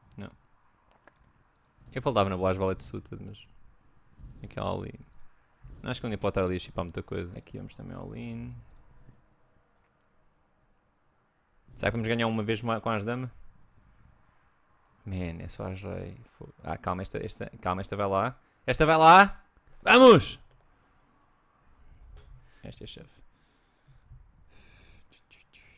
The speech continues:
Tem asas, ok. Ah, olá! Olá!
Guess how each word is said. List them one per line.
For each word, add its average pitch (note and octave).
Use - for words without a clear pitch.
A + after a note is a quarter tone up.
Tem G2+
asas, G#2
ok. A2
Ah, A#2+
olá! A2
Olá! C3+